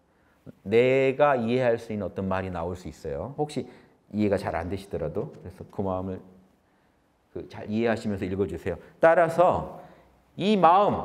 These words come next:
알아차리는 마음을 벗어나서는 절대로 부처를 이룰 길이 없음을 명심해야 된다.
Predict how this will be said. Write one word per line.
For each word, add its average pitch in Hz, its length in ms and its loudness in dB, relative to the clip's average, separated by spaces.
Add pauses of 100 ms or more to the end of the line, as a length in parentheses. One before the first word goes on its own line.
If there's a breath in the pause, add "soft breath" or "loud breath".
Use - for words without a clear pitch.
(220)
알아차리는 202 840 4
마음을 190 460 6
벗어나서는 131 800 4
절대로 185 580 2
부처를 151 520 0
이룰 143 260 2
길이 123 200 0
없음을 110 640 -2
명심해야 113 560 -2
된다. 78 240 -12